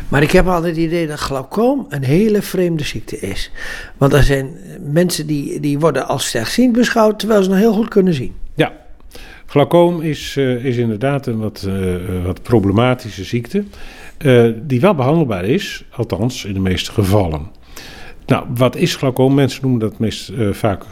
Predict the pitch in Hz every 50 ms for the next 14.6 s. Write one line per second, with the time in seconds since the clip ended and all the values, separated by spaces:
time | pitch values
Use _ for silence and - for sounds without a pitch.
0 | - - 92 87 87 - - 120 107 - - - - 95 90 85 82 80 80 80
1 | 82 82 - - - - - 82 80 78 - - 151 160 160 131 120 139 147 131
2 | - - 135 120 123 139 139 131 110 143 160 180 185 - - - - - - -
3 | - - - - - - - - - - - - - - - - - - - -
4 | - - 160 - - - - - 202 196 190 190 180 - - 135 110 107 101 95
5 | 131 135 143 143 135 - - 123 113 110 110 120 131 127 113 101 92 92 - -
6 | 87 76 82 87 101 113 127 160 190 220 226 - - - - - - - - -
7 | - - - - - - - - 139 127 120 113 107 104 104 101 98 95 98 -
8 | - - - 104 107 110 113 120 135 131 123 123 120 120 120 - 180 185 180 -
9 | 170 165 156 - 143 - - 156 147 135 110 - - 87 90 87 85 82 80 82
10 | 92 80 76 78 - - - - - - - - - - - - - - - -
11 | - - - 139 127 120 117 110 104 104 104 76 - - 104 101 101 95 - -
12 | - - 147 139 127 117 104 - - 110 101 92 85 - 87 87 90 98 92 92
13 | 90 90 113 - - - - 90 87 - - 101 92 90 90 87 85 80 78 82
14 | 110 110 95 85 101 113 107 - - - -